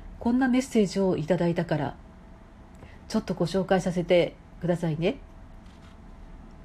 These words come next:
渋谷区笹塚でパナソニックショップをしています。突然のメッセージ、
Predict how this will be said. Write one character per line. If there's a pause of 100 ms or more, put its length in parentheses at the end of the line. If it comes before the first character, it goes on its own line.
渋
谷
区
笹
塚
で
パ
ナ
ソ
ニ
ッ
ク
シ
ョ
ッ
プ
を
し
て
い
ま
す。 (920)
突
然
の
メ
ッ
セ
ー
ジ、